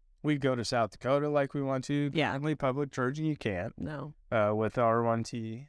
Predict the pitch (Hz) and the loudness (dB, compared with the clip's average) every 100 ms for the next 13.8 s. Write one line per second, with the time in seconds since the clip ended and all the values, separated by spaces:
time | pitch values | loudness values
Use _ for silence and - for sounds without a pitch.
0 | - 175 170 160 120 147 147 151 165 143 | -8 -2 2 4 4 4 4 0 0 0
1 | 156 - _ _ _ _ - _ _ _ | -2 -8 _ _ _ _ -20 _ _ _
2 | _ _ - 123 104 110 147 170 170 139 | _ _ -4 -2 0 0 0 2 2 2
3 | 135 139 131 139 127 175 170 285 - 190 | 2 2 0 0 0 -2 -4 -6 -4 -2
4 | 110 95 95 92 107 - _ _ _ _ | -2 -2 -4 -6 -6 -12 _ _ _ _
5 | _ - 147 - 160 143 143 143 - 135 | _ -2 0 2 0 0 0 -2 0 0
6 | 131 135 147 - 123 113 110 104 101 98 | 0 0 -2 -4 -4 -2 -2 -2 -2 -4
7 | - 147 127 127 113 104 - _ _ _ | -4 -2 0 2 0 -2 -8 _ _ _
8 | - - 208 180 170 - _ - 196 - | -16 -2 6 6 6 0 _ -8 -6 -4
9 | 202 180 185 - 202 233 269 285 _ - | -4 -2 -2 -2 0 2 2 0 _ -10
10 | 180 214 269 262 202 185 - 156 160 151 | -4 0 2 2 0 -2 -4 0 2 4
11 | 185 208 220 165 - 156 175 247 - 294 | 4 2 0 -4 0 2 2 0 2 2
12 | 311 - - - 311 - - 214 262 220 | 2 -4 -6 -2 -2 -4 -10 0 2 4
13 | 190 185 165 165 214 302 381 403 | 4 2 -2 -2 0 0 0 -2